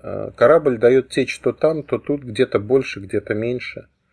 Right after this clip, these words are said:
А с точки зрения сервисного обслуживания Ericsson, если возвращаться, они многим вот эти контракты продают. То же самое делает Huawei. Почему?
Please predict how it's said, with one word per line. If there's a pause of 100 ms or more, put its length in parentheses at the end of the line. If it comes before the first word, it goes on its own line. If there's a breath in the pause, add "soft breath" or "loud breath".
(580)
А
с
точки
зрения
сервисного
обслуживания
Ericsson,
если
возвращаться,
они
многим
вот
эти
контракты
продают. (420 soft breath)
То
же
самое
делает
Huawei. (420 soft breath)
Почему?